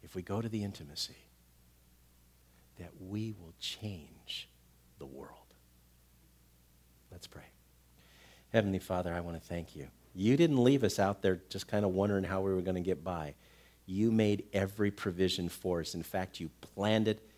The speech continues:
in advance. Your plan hasn't changed, not one little bit. Your plan hasn't changed. You desired that we would have the one thing we needed most, you. Intimacy, fellowship with you.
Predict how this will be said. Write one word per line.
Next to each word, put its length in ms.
in 140
advance. 600
Your 120
plan 400
hasn't 340
changed, 600
not 280
one 320
little 200
bit. 280
Your 100
plan 360
hasn't 320
changed. 560
You 160
desired 640
that 120
we 120
would 140
have 280
the 80
one 260
thing 200
we 120
needed 340
most, 520
you. 340
Intimacy, 760
fellowship 680
with 240
you. 220